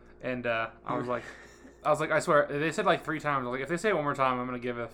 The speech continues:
Speaker 1: a, a half star higher." <laughs> And they did, and I was like, "All right,
Speaker 2: The
Speaker 1: I'll
Speaker 2: very
Speaker 1: fucking"
Speaker 2: end of the movie, like, last five minutes,
Speaker 1: It
Speaker 2: and you,
Speaker 1: does.
Speaker 2: you know what I told her? "Argo, fuck yourself." You're like, "All right, that's it.
Speaker 1: <laughs> Yeah,
Speaker 2: It's
Speaker 1: but they did it.
Speaker 2: solidified." <laughs>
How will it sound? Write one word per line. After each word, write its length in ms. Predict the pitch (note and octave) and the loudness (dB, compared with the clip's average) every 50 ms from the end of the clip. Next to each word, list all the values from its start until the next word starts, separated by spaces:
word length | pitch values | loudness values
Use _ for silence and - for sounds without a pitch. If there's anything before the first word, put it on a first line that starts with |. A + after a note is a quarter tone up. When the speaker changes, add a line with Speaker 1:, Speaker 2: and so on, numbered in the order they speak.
| - - - | -12 -8 -6
Speaker 1:
a, 60 | B2 | -6
a 40 | A#2+ | -4
half 220 | - - B2+ B2 - | -2 -2 -4 -4 -2
star 160 | - B2+ A#2 | -2 -2 0
higher." 340 | A#2 A#2+ A#2 A#2 B2 - A#2+ - | 0 -2 -2 -4 -6 -8 -12 -10
<laughs> 60 | - | -6
And 80 | E3 E3 | -4 -4
they 80 | D3 | -4
did, 160 | B2 B2 B2+ B2 B2 | -4 -4 -4 -4 -4
and 60 | B2+ | -4
I 60 | B2+ | -4
was 80 | B2+ C#3 | -4 -4
like, 120 | D3 D3 | -2 0
"All 60 | G#3 | 0
right, 120 | G3 F#3 E3 | 2 2 2
Speaker 2:
The 60 | C#3+ | 2
Speaker 1:
I'll 60 | C3+ | 4
Speaker 2:
very 220 | D3 D3 D#3 E3+ | 4 6 6 6
Speaker 1:
fucking" 140 | E3 D#3 D#3 | 6 4 2
Speaker 2:
end 80 | D#3 D3 | 0 -2
of 60 | C3 | 0
the 60 | B2+ | 2
movie, 140 | B2+ B2+ A#2+ | 2 2 2
like, 160 | A#2 A#2+ A#2 - | 0 -2 -2 0
last 200 | A#2 A2+ A2+ - | 0 0 -2 -2
five 320 | - - A2 G#2+ G#2+ G#2+ | -2 -2 0 0 0 -2
minutes, 280 | G#2+ G#2+ A#2 B2 A#2+ B2 | -4 -6 -4 -6 -4 -2
Speaker 1:
It 40 | C#3 C#3+ | -2 0
Speaker 2:
and 60 | C#3 | 2
you, 60 | C3 | 2
Speaker 1:
does. 220 | B2 A#2 A#2 - - - | 0 0 -2 -6 -8 -4
Speaker 2:
you 80 | F#3 | -2
know 60 | A3 | 0
what 100 | A3 A3 | 0 0
I 120 | A3 A3+ G3+ | -2 -2 -2
told 260 | - G#3+ A3 A3 A3+ | 0 0 2 2 2
her? 140 | A#3 A3+ A#3 - - - - - - | 0 -2 -4 -8 -20 -20 -20 -10 -6
"Argo, 480 | - G#3+ A3+ A3+ G#3+ G3+ A3 A3 A3 G#3 E3+ - - | -4 -2 0 0 0 0 0 -2 -2 -4 -6 -6 -6
fuck 220 | - G#3 G#3 G#3 G3 | -4 -4 -4 -4 -4
yourself." 320 | G3 F3+ E3 F3 D#3+ C#3+ | -4 0 2 2 2 2
You're 80 | D#3 D#3+ | 4 4
like, 200 | C#3+ C3 B2+ - - | 4 2 2 2 2
"All 120 | C#3 C3 | 4 4
right, 240 | A#2+ A#2 A#2 A#2 G#2+ | 4 4 2 -2 -4
that's 260 | A#2+ B2 B2 A#2 - | -4 -4 -4 -4 -4
it. 120 | - D3 C#3+ | -2 2 4
Speaker 1:
<laughs> 0 | |
Yeah, 160 | F#3 E3+ F#3 | 6 8 8
Speaker 2:
It's 80 | G3+ G3 | 8 6
Speaker 1:
but 60 | D#3+ E3+ | 6 6
they 100 | F3 F#3+ | 6 6
did 80 | G#3+ G#3+ | 8 6
it. 40 | G3+ C3+ B2+ - - | 6 6 6 6 6
Speaker 2:
solidified." 600 | - - - - B3+ - - A#4 B4+ C5+ C5+ B4+ - - - | 4 2 4 6 6 8 8 8 8 8 6 6 4 2 -2
<laughs> 100 | B4+ | -2